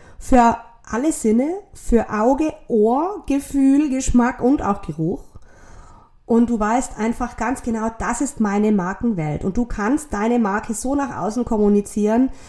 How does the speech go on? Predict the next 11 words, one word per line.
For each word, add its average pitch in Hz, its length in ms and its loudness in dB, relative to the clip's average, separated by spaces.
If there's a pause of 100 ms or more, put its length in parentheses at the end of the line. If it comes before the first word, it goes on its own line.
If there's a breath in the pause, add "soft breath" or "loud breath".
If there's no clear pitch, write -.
(160 loud breath)
dass 233 160 0
deine 277 220 6
Kunden 330 400 8
sekundenschnell 311 840 4
emotional 247 840 4
in 196 100 0
diese 214 320 -2
Welt 214 440 -2
auch 190 320 -4
eintauchen 180 680 -4
können. - 340 -12